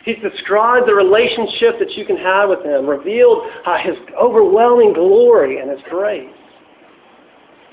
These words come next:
And now it's the daily life. And now it's the struggle. Now it's the, the mundane, as it feels, of going through everything. Uh, but its significance is far greater.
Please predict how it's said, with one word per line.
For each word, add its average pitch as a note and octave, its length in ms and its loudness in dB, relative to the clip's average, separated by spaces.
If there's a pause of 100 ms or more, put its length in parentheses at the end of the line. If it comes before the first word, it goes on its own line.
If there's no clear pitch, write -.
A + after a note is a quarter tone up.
(120)
And A#2 80 -16
now D3 200 0
it's E3 120 -6
the D#3 80 -8
daily F3 280 0
life. F3 340 -2 (1120)
And A2+ 100 -14
now D3 120 0
it's E3 80 -8
the - 200 -10
struggle. F#3+ 480 0 (760)
Now E3+ 200 0
it's - 80 -6
the, E3+ 240 2
the E3+ 40 2
mundane, F3+ 760 4
as C#3 220 2
it D3 180 -4
feels, D3+ 340 2
of C3 160 -4
going D#3+ 300 4
through E3 340 4
everything. C3 640 -2 (240)
Uh, E3 160 0
but D#3+ 100 0
its D#3 200 -2
significance F#3+ 720 0
is D#3 80 -10 (160)
far F#3 240 -4
greater. D#3+ 640 -6